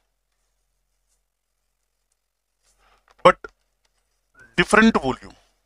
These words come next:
और जो भी पीछे मेरे के साथ सीख कर आया वो स्मार्टली इसको हैंडल कर लेगा तो बहुत बढ़िया बात है। वन एन, वन एन, दोनों का वन एन, वन एन, फिफ्टी मिलीलीटर एचसीएल, ट्वेंटी फ़ाइव मिलीलीटर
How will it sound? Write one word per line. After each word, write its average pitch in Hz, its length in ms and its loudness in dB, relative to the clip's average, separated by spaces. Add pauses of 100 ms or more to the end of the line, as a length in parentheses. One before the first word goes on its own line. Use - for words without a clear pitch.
(640)
और 156 140 -2 (100)
जो 170 160 6
भी 226 300 -2 (180)
पीछे 190 300 0
मेरे 202 140 4
के 214 100 -4
साथ 220 100 6
सीख - 300 -2
कर 180 120 4
आया 110 160 2 (400)
वो 160 60 0
स्मार्टली 170 480 2
इसको 220 240 -2
हैंडल 160 320 -4
कर 196 200 0
लेगा 202 200 2
तो 214 120 -2
बहुत - 200 -8
बढ़िया - 280 -2
बात 160 200 2
है। 160 100 -8 (1040)
वन 220 260 4 (100)
एन, 165 260 -2 (640)
वन 202 220 2 (100)
एन, 120 140 -10 (380)
दोनों 190 200 0
का 226 200 6
वन 156 140 4
एन, 151 120 -4
वन 156 180 -4
एन, 156 160 -6 (1000)
फिफ्टी - 480 -4
मिलीलीटर 196 600 2
एचसीएल, 170 600 -2 (1300)
ट्वेंटी 233 380 4
फ़ाइव 214 300 2
मिलीलीटर 190 640 2